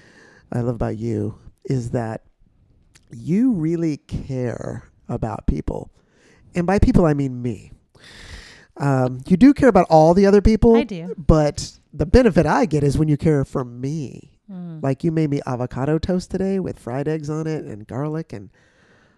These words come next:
Speaker 1: I was just like, "Man, she is so nice to me. I'm so lucky. I'm so blessed."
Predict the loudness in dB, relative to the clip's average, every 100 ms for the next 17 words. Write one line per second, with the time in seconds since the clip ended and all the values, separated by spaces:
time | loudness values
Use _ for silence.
0 | _ -8 -8 -8 -12 -10 -8 -10 -12 -14
1 | -14 -20 _ _ _ _ _ _ _ -16
2 | -8 -6 -4 -8 -14 -10 -10 -10 -12 -10
3 | -10 -10 -10 -10 -10 -12 -12 -10 -10 -10
4 | -14 -10 -8 -8 -8 -10 -10 -14 -16 -16
5 | -6 -2 -2 _ _ _ _ -8 -2 0
6 | -2 -4 -12 -18